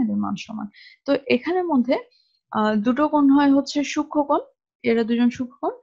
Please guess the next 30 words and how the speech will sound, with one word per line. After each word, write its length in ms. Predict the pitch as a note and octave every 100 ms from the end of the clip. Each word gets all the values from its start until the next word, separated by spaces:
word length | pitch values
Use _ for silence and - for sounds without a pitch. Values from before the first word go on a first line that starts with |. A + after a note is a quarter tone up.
| - _ -
আর 100 | A#3
দুটো 220 | A3 B3
কোণ 140 | B3 A#3+
হয় 120 | B3+ B3+
হচ্ছে 200 | B3 - B4+ - _ _ -
স্থূল 340 | - A3+ G#3+ F#3+
কোণ, 180 | - - - _ _ -
এই 100 | G#3+
দুজন 280 | G3+ G3 G3
স্থূল 280 | - G#3 G3+
কোণ। 200 | G3 G3 _ _ -
তো 100 | D4
যার 340 | B3 C4+ C4
কারণে 360 | B3+ B3+ B3+ B3+ -
আমি 300 | B3 A#3+ C#4+
যদি 300 | C#4 B3 A3+ F#4+ - - - -
দুটো 280 | A#3 A#3+ C#4
সরলরেখার 640 | C#4 C#4 C4 B3+ B3+ C#4
মধ্যবর্তী 760 | B3+ A3+ G3+ B3+ C4 C4+ B3+ B3 - -
কোণের 440 | - G#3+ F#3+ G3 D#4 -
সমদ্বিখণ্ডক 680 | - C4 B3+ B3 C4 B3 C4
বের 200 | G#3+ G3+
করতে 280 | G3 F#3 F#3+
চাই, 140 | A#3+ D4
তাহলে 300 | B3 A3+ A#3
এখানে 200 | A#3 B3
আমি 140 | C#4 A3 G3
দুটো 300 | A3 G#3+ C4+
সরলরেখা 500 | - A#3+ G3+ G3 F3+
পাবো। 240 | F#3 -